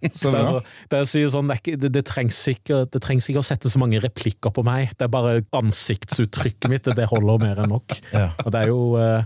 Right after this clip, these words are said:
Speaker 1: jeg har jo også blitt fortalt det at, eh, jeg er jo førti år, og jeg omgås veldig mye med unge studenter, og jeg har blitt fortalt at jeg ser så skummel ut.
Speaker 3: Mm.
Speaker 1: <laughs> Så det,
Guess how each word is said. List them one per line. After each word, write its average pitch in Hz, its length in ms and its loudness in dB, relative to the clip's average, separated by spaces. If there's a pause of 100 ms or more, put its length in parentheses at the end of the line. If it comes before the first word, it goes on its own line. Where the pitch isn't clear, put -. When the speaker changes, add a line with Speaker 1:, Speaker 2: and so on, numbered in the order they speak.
(100)
Speaker 1:
jeg 110 80 -2
har 113 100 2
jo 120 100 2
også 127 200 -2
blitt 107 220 -4
fortalt 113 480 -4
det 120 160 0
at, 110 320 -4
eh, 104 340 2 (340)
jeg 110 120 2
er 104 160 2
jo 98 200 2 (320)
førti 101 360 -2
år, 117 200 2
og 101 120 0
jeg 98 160 -2
omgås 104 460 0
veldig 104 260 0
mye 95 220 2
med 95 400 2 (120)
unge 95 280 2
studenter, 98 500 -2
og 113 100 0
jeg 107 100 2
har 104 220 0
blitt 107 240 -2
fortalt - 680 -4 (640)
at 104 200 -2
jeg 110 240 0
ser 104 180 0
så - 140 -2
skummel 95 380 0
ut. - 220 -6 (500)
Speaker 3:
Mm. 92 320 2 (140)
Speaker 1:
<laughs> 370 180 -4
Så 110 160 0
det, 107 200 2